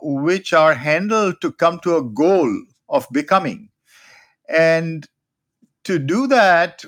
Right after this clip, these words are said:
one has a provisional map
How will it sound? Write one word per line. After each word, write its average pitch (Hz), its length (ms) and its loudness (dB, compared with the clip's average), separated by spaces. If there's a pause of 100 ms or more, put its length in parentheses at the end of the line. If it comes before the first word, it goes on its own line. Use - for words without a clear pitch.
one 175 600 0
has 185 840 -4
a 180 400 -2 (180)
provisional 196 1040 -4 (1120)
map 160 680 0